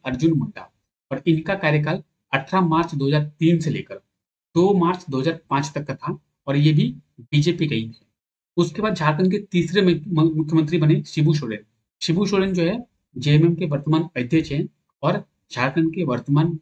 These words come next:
मुख्यमंत्री हेमंत सोरेन के पिताजी हैं। इनका कार्यकाल दो मार्च दो हज़ार पाँच से लेकर बारह मार्च दो हज़ार पाँच तक का रहा है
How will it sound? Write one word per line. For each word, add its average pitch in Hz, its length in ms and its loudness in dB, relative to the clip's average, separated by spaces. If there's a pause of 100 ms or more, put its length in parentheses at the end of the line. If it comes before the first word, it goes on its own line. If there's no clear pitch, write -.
मुख्यमंत्री 135 520 -4 (360)
हेमंत 165 260 0
सोरेन 131 200 -2
के 196 200 -6 (180)
पिताजी 117 440 -4
हैं। 95 100 -12 (480)
इनका 160 300 0
कार्यकाल 160 440 -2 (260)
दो 180 420 2
मार्च 175 340 0
दो 147 160 2
हज़ार 151 300 2
पाँच 143 180 -2
से - 160 -6
लेकर 143 300 -2 (340)
बारह 135 340 2
मार्च 160 300 -2
दो 127 80 -4
हज़ार 156 280 -2
पाँच 143 260 -4
तक 139 100 -6
का 117 100 -12
रहा 98 100 -14
है - 120 -20